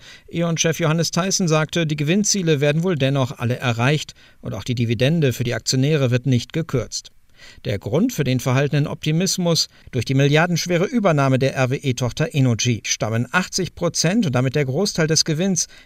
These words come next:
jetzt aus dem Betrieb von Strom- und Gasnetzen. Und dieses Geschäft ist staatlich reguliert, die Rendite wird also garantiert.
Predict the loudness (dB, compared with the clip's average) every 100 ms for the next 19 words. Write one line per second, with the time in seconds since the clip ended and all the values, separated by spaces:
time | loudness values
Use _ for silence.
0 | -8 -4 -2 -4 -4 -2 -2 0 0 -2
1 | -4 -6 -6 -4 -2 -2 0 2 2 2
2 | -2 -2 -2 0 0 -2 -2 0 -2 -6
3 | _ _ -20 -20 -10 -8 -4 -4 -4 -2
4 | 0 0 -2 -4 -2 0 0 0 -2 -2
5 | 0 2 2 0 0 -4 0 0 0 0
6 | 0 0 -2 -2 0 0 0 0 -2 -6
7 | -8 -12